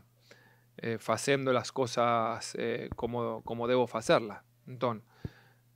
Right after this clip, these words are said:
o partidos anteriores, eh,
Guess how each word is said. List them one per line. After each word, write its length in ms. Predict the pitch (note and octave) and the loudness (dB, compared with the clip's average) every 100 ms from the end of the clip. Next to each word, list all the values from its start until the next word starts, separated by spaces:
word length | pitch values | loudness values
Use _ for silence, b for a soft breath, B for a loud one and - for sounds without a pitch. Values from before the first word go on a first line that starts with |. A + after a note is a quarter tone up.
| _ _ | _ _
o 140 | A#2+ | -4
partidos 340 | A#2 A#2 C3+ C3 | 2 2 4 4
anteriores, 960 | B2+ C3 D#3+ F3 D#3+ D3 C3+ C3 - - F#3 _ _ _ _ _ _ - _ | 6 4 8 12 12 10 8 4 -2 -14 -20 _ _ _ _ _ _ -20 _
eh, 640 | - A#2 A2+ A2+ A2+ A2+ | -2 0 0 0 -2 -4